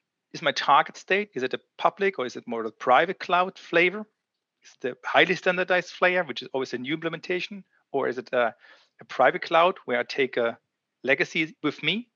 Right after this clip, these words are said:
Because again, like with the analogy from Vassilios, I cannot just do everything completely new. And then there is, to this path to S four hana and the destination, there's a, two other dimensions.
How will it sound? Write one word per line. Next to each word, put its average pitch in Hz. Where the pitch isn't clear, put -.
Because -
again, 139
like 123
with -
the 131
analogy 127
from 131
Vassilios, 151
I 127
cannot 135
just -
do 139
everything 151
completely 160
new. 180
And 175
then 202
there 190
is, 170
to -
this 202
path 180
to -
S 190
four -
hana 214
and 135
the 127
destination, 139
there's 135
a, 135
two 160
other 160
dimensions. 180